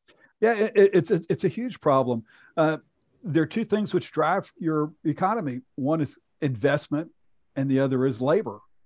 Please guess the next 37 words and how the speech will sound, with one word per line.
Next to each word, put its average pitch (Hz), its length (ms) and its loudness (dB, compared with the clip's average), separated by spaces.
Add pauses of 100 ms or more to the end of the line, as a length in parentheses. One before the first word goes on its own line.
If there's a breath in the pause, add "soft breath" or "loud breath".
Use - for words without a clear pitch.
(1000)
And 135 420 0
if - 100 -6
you 131 80 -2
don't 143 180 2
have 160 160 2
the 147 80 0
labor, 143 340 0
then 127 160 -6
you 131 100 -2
need 131 160 -4
to 131 60 -4
make 131 220 -4
up 156 140 -8
for 151 160 -2
it - 60 -6
with 139 180 -6
investment. 135 580 -6
And 135 140 -4
with 123 120 -6
the 127 60 -10
Fed 151 240 -2
raising 139 340 -2
interest 175 300 -8
rates, 135 240 -8
it's 190 100 -18
gonna 143 140 -6
make 143 140 -4
it - 40 -10
a - 20 -8
little 165 160 -4
bit 175 120 -8
more 151 220 -8
difficult 143 420 -8
to 135 60 -10
make 127 220 -4
that 123 100 -6
investment. 120 560 -10